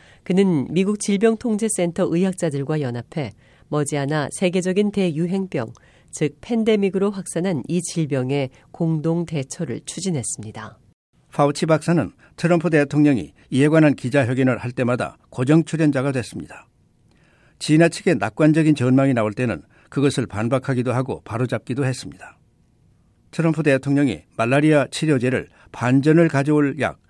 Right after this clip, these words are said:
Speaker 2: 즉 게임 체인저라고 언급할 때는 그 같은 주장이 소설 같은 이야기라고 반박했습니다.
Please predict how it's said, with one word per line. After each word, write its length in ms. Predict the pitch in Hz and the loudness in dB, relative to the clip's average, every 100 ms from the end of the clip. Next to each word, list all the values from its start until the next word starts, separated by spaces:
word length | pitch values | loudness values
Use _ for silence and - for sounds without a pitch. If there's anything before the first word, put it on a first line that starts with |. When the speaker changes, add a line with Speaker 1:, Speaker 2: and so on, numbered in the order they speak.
| _ _ | _ _
Speaker 2:
즉 240 | - - | -6 -4
게임 280 | - 127 151 | 0 2 2
체인저라고 720 | 156 165 151 143 135 120 127 | 2 2 2 2 2 0 -2
언급할 360 | 113 117 - 107 | -4 -4 -6 -6
때는 260 | 123 113 - _ _ - | -4 -6 -8 _ _ -8
그 140 | 139 | 0
같은 300 | 147 143 175 | 0 2 -2
주장이 400 | 139 127 135 85 | 0 0 0 -2
소설 380 | - 147 131 156 | -4 -4 0 0
같은 280 | 143 151 156 | 0 0 2
이야기라고 540 | 131 113 110 98 113 | 2 0 -4 -4 -6
반박했습니다. 840 | - 110 101 95 98 - 85 - | -6 -6 -6 -10 -14 -16 -18 -20